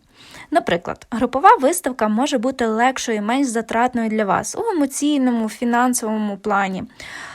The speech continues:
е, але вона має деякі хороші плюси. Це колаборація та підсилення. Що я тут маю на увазі?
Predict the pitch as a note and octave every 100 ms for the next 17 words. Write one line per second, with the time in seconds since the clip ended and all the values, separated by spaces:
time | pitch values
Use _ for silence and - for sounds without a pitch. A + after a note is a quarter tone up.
0 | - - - - C4+ C#5+ A4+ C4+ D#4+ C#4+
1 | C#4+ C#4+ A3 A#3 B3+ C4 A3+ G#3+ - -
2 | A3+ D4 E4+ B3+ A3 B3 - - - _
3 | _ - - - - _ A3 G#3 G3+ F#3
4 | F3 F3+ D#4+ G#4+ B4+ - _ _ _ A#3
5 | E4 C#4+ - A3 F3+ D3+ - - _ -
6 | - - - F#4 E4 A3 A3 A3+ A#3 G#3
7 | G#3 F#3+ E3 F3+